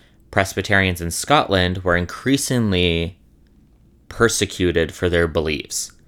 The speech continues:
So while England was having their little civil war, Scotland was backing Parliament. But Scotland was also kind of thrilled because no one was really bothering them with their newfound religion.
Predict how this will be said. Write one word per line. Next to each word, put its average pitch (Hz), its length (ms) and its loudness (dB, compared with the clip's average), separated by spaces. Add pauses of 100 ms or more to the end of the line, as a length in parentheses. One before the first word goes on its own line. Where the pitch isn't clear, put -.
(480)
So - 180 -2
while 110 220 4
England 101 380 2
was 92 160 -2
having 85 280 -2
their 82 180 0
little 82 220 0
civil 85 340 -4
war, 78 220 -4
Scotland 107 420 0
was 87 220 4
backing 82 580 -4
Parliament. 87 600 -4 (640)
But 92 120 -10
Scotland 120 340 2
was 110 120 2
also 85 300 0
kind 82 180 -4
of 80 80 -4
thrilled 76 280 -4
because 82 360 -4
no 85 120 -2
one 87 140 -4
was 82 140 -6
really 80 200 -4
bothering 80 500 -4
them 92 220 -4
with 85 160 -8
their 78 240 -4
newfound 82 1400 -4 (500)
religion. 98 720 0